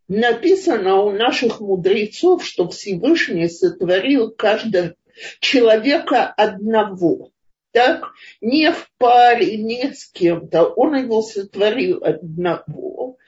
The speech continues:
И спрашивают наши мудрецы, почему? Для того, чтобы мы знали, что каждый человек является отдельным целым миром. То есть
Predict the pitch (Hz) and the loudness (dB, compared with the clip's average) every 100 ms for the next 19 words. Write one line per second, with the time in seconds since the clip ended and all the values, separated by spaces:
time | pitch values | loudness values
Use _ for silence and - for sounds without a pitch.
0 | - - - - - 233 262 330 262 175 | -20 -20 -14 -14 -6 0 0 2 -2 0
1 | 196 190 196 202 - 196 170 170 175 165 | 0 0 -2 -4 -4 -8 -8 -4 -4 -4
2 | - - 156 160 - 175 - 147 - - | -6 -8 -6 -6 -10 -10 -10 -12 -14 -20
3 | - 240 277 _ _ _ - - - 180 | -20 _ _ _ _ _ -20 -18 -12 -6
4 | 208 220 214 - 208 269 349 - 220 196 | 0 2 2 2 2 2 2 0 -2 -2
5 | 214 220 233 254 262 277 392 381 370 - | -2 -2 -2 -4 -4 0 4 6 6 2
6 | - 226 - - 311 196 165 165 196 208 | -2 -4 0 2 4 4 0 -4 -6 -4
7 | 240 220 233 339 392 - 277 214 208 247 | 0 2 2 4 2 2 -2 -2 -2 0
8 | 359 339 294 - 196 180 202 170 226 294 | 2 2 0 -2 0 2 0 -2 -2 -2
9 | 311 240 180 151 - - 202 196 196 156 | -2 -6 -6 -10 -2 2 2 2 -2 -4
10 | 175 160 143 - - 185 _ _ _ _ | -10 -10 -12 -18 -20 -20 _ _ _ _
11 | _ _ _ _ _ _ 339 392 359 175 | _ _ _ _ _ _ 6 8 8 6
12 | 170 - - - - | 0 -2 -14 -20 -20